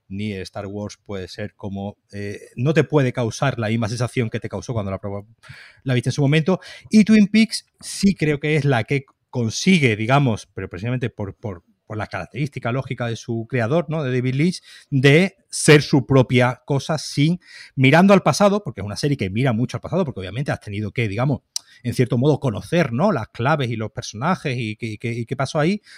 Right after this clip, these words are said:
pero que, digamos, una pe-, es una serie que sí decide jugar con sus propias reglas, claro, obviamente teniendo en cuenta que es una serie de Showtime, pequeñita,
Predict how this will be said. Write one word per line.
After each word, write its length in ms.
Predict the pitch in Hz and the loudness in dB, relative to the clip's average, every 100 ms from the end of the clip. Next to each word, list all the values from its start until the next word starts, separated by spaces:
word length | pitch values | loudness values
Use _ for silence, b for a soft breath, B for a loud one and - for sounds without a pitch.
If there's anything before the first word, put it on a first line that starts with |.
| B | B
pero 160 | - 147 | 2 4
que, 80 | 147 | 4
digamos, 240 | 131 139 | 4 4
una 100 | 143 | 4
pe-, 240 | 147 131 | 2 0
es 60 | 139 | 2
una 720 | 147 139 143 139 139 135 135 | 2 4 4 4 2 2 0
serie 240 | 127 139 151 | 0 -2 0
que 140 | 139 | -2
sí 220 | - 131 110 101 - - | -2 -4 -6 -14 -16 -10
decide 260 | 123 139 | -6 -4
jugar 300 | 131 139 143 - B - | 0 2 2 0 B -2
con 120 | 139 | -2
sus 140 | 131 | 0
propias 320 | 135 123 131 | 0 2 4
reglas, 500 | 123 139 143 180 - _ b b | 4 4 4 2 0 _ b b
claro, 220 | - 113 - | -2 -2 -2
obviamente 360 | 95 98 104 | -10 -8 -8
teniendo 240 | 110 104 107 | -6 -4 -4
en 60 | |
cuenta 240 | 107 110 110 | -4 -4 -2
que 80 | 123 | -4
es 60 | |
una 140 | 113 104 | -4 -6
serie 240 | - 131 | -6 -4
de 80 | 85 | -6
Showtime, 840 | - 98 - 135 143 147 151 151 | -8 -8 -2 0 2 0 0 -2
pequeñita, 920 | 139 - 92 113 139 147 143 156 160 | -6 -10 -6 -4 -2 0 2 2 0